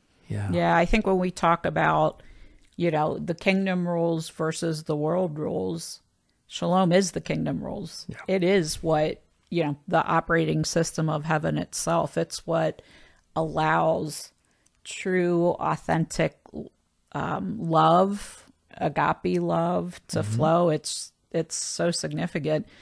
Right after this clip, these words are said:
Speaker 2: And you certainly see it in the triune nature of God, um, in respecting each other. Yeah. It,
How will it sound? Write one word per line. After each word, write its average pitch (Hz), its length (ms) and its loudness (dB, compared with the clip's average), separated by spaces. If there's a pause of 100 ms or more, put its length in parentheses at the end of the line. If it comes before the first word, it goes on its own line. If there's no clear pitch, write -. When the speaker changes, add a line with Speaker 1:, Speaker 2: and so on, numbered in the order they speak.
(140)
Speaker 2:
And 165 120 2
you 170 60 2
certainly 170 460 0
see 160 240 -2
it 151 120 -2
in 156 100 -2
the 156 100 -4
triune 151 420 -4
nature 156 560 -4 (420)
of 156 200 -4
God, 160 540 -4 (160)
um, 170 680 -4 (100)
in 165 240 -2
respecting 160 560 -6
each 156 200 -8
other. - 320 -6 (800)
Yeah. 160 340 -2 (920)
It, - 180 -8